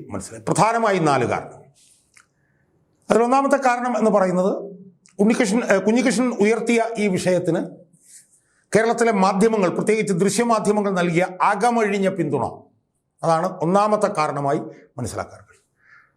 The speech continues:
ഞാൻ നേരത്തെ ഒരു വീഡിയോയിൽ സൂചിപ്പിച്ചതുപോലെ ജനുവരി ഇരുപത്തിമൂന്നിന് ഏഷ്യാനെറ്റ് എന്ന് പറഞ്ഞ കേരളത്തിലെ ഏറ്റവും കൂടുതൽ വിശ്വാസ യോഗ്യമായ, യോഗ്യത, വിശ്വാസ്യതയുള്ള ആ ചാനലിൽ കേരളത്തിലെ ഏറ്റവും പ്രഗത്ഭനായിട്ടുള്ള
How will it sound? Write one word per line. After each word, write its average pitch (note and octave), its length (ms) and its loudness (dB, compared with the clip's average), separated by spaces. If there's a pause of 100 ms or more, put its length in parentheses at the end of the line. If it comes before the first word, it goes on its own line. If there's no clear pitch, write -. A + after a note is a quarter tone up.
(320)
ഞാൻ E3+ 120 4
നേരത്തെ G3+ 220 2
ഒരു G#3+ 100 2
വീഡിയോയിൽ G#3+ 320 2
സൂചിപ്പിച്ചതുപോലെ F#3+ 680 2
ജനുവരി G3 320 2
ഇരുപത്തിമൂന്നിന് G3+ 600 2 (680)
ഏഷ്യാനെറ്റ് A3+ 460 0
എന്ന് G#3+ 140 -2
പറഞ്ഞ G3 180 0 (460)
കേരളത്തിലെ G3 360 2
ഏറ്റവും A#3 240 0
കൂടുതൽ G#3+ 280 2
വിശ്വാസ G#3+ 280 2 (160)
യോഗ്യമായ, F#3+ 420 0 (160)
യോഗ്യത, F3+ 260 0 (240)
വിശ്വാസ്യതയുള്ള G3 680 2 (400)
ആ F3 120 4
ചാനലിൽ E3 380 0 (580)
കേരളത്തിലെ A3 340 2
ഏറ്റവും A#3 240 0
പ്രഗത്ഭനായിട്ടുള്ള G#3+ 720 2